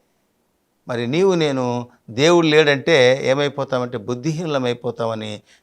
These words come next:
దేవుని వాక్యం సెలవిస్తా ఉంది. అందుకనే కీర్తన గ్రంథంలో మనం ఆ మాటను చూస్తాం. యాభై మూడవ కీర్తనలో చూసినప్పుడు దయచేసి ఈ మాటలు చూడండి. యాభై మూడవ కీర్తనలో,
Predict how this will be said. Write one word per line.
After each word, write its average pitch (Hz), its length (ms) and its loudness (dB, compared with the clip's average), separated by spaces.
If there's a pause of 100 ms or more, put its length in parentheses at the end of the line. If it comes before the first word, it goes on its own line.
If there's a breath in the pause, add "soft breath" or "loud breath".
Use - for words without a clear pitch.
దేవుని 120 300 -2
వాక్యం 110 400 0
సెలవిస్తా 101 580 -12
ఉంది. 101 140 -20 (380)
అందుకనే 147 520 -2 (280 soft breath)
కీర్తన 156 420 4
గ్రంథంలో 127 460 2 (300 soft breath)
మనం 123 180 2
ఆ 123 100 8
మాటను 127 320 4 (100)
చూస్తాం. 113 300 -6
యాభై 131 340 4
మూడవ 139 340 4
కీర్తనలో 120 500 -4
చూసినప్పుడు 131 760 -2 (320 soft breath)
దయచేసి 123 520 0
ఈ - 20 -4
మాటలు 110 340 2
చూడండి. 117 540 0 (420 soft breath)
యాభై 120 380 4
మూడవ 127 340 2
కీర్తనలో, 101 840 -4